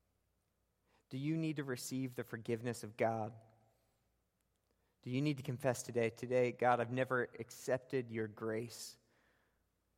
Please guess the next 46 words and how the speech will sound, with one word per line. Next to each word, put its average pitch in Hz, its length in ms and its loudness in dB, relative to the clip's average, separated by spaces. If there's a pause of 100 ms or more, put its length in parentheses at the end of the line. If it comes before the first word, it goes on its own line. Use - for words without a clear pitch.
(120)
but 123 80 -4
today 123 340 4
I'm 127 120 0
gonna 117 160 0
accept 107 440 -4
what 110 160 -4
Jesus 107 320 -8
Christ 104 320 -8
did 107 160 -4
on 107 80 -4
the 107 60 -6
cross 104 360 -2
for - 120 -10
me, 107 240 -2
and 107 120 -4
I'm 110 120 -2
gonna 107 180 -2
let 110 320 -2
go 113 360 2 (340)
of - 120 -12
trying 113 300 0
to 107 180 0
earn 117 380 0
my 107 180 0
own 110 140 -2
forgiveness. 104 640 -8 (300)
I'm 117 120 -4
going 120 180 2
to 113 60 0
believe 120 540 -2
what 117 140 -4
God 113 300 4
actually 107 300 -6
says 104 320 -4
about 92 320 -12
me." 110 80 -16 (1800)
Let's 117 140 -6
pray. - 240 -8 (1200)
Father, 156 340 10
thank 180 320 0
you 170 60 -2
for - 100 -4
the 139 100 -2
story 151 240 2
of 117 120 -2
Joseph, 131 500 0